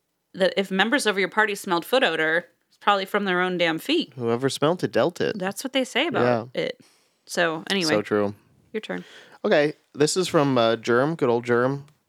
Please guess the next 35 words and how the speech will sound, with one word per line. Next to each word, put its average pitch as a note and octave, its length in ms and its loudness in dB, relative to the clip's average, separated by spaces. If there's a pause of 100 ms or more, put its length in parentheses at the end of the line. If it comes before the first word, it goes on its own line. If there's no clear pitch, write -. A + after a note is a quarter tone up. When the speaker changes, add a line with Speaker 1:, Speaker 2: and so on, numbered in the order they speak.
(320)
Speaker 2:
who B2+ 100 -6
said, G2+ 500 2
Saw F3 280 2
the F3+ 100 -6
theme D#3 300 2
park C#3+ 340 2
and B2+ 60 -4
was A2+ 120 -2
curious C#3+ 260 2
about C3 200 2
some C3 160 0
of B2 100 0
our A2 120 2
theme D3+ 260 0
parks C3+ 320 0
and A2+ 80 -2
came C#3 200 0
across B2+ 380 0
this A2 200 -2
very C3 260 2
concerning C3 460 0
review A#2 360 2
of G#2 140 -2 (100)
Aussie C3+ 360 2
World. G#2 480 2
Speaker 1:
<laughs> D3 120 -6 (760)
Speaker 2:
I'd A#2 100 2
really D3 160 4
love C#3+ 160 2
to C3+ 100 -6
know C3+ 80 4
the A#2 60 0
context B2+ 600 0
here. A#2 460 0 (460)
Uh, G#2 380 0